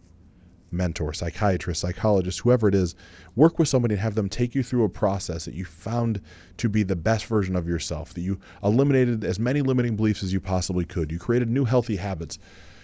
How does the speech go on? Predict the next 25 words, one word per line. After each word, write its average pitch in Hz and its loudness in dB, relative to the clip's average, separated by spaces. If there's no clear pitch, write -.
You, 110 2
you 110 -4
stopped 135 -2
lying. 107 2
You 101 -2
did 123 0
all 151 4
the 156 -4
things 147 2
you 127 0
know 127 2
you 123 2
needed 113 2
to 95 2
do, 87 0
and 98 -2
you 120 0
maxed 139 0
that 131 4
out. 113 0
You 113 -8
did 147 0
that 131 -2
to 123 -2
the, 110 0